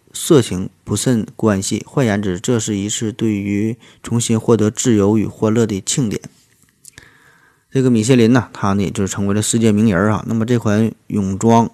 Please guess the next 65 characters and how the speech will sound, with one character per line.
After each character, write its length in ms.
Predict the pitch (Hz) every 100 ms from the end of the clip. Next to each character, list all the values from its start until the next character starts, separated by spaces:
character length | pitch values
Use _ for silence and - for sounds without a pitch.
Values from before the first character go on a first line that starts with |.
| _
啊， 180 | - - -
也 180 | -
是 260 | - 95 87 -
响 360 | - - 85 -
彻 300 | 87 120 95 -
欧 180 | 92
美。 180 | 90 95 - _ _ _
据 140 | 127
说 180 | 117 104
呢， 80 | 98
不 140 | -
到 160 | 110 110
一 60 |
个 80 | 107
星 120 | 117 113
期 120 | 113
之 100 | 110
内， 240 | 110 117 - - - - - -
米 100 | 107
歇 140 | 127
莲 180 | 113 107
呢 100 | 117
就 120 | 107
收 240 | 104 107
到 120 | 107 113
了 140 | 101
五 140 | 90
万 120 | 101 107
多 140 | 107
封 140 | 95
来 120 | 92 87
信 200 | 110 95
哈， 160 | 95 -
还 120 | -
都 160 | 92 92
是 160 | 92
当 220 | 90 87 92
时 160 | -
的 180 | 85 87
绅 360 | - - 90 95
士 260 | - 95
呢。 60 | 90 - _ - _ _ _ _ _ _ _ _ _ - - - - - _ _
可 140 | - 120
是 140 | 135
这 100 | 180
个 80 | 180
时 80 | 123
候 180 | 131 139 - _ _ -
有 120 | 113
这 80 | 143
么 80 | 156
一 60 |
个 100 | 156
问 220 | 185 233
题 200 | 135 92
啊， 140 | 95 -
就 140 | -
是 240 | 120 135 127 - _ _ _ -
他 160 | - 135
的 100 | 139
这 100 | 151
个 140 | 139
发 300 | 127 - 143
明 260 | 135 98 123
啊， 240 | - 104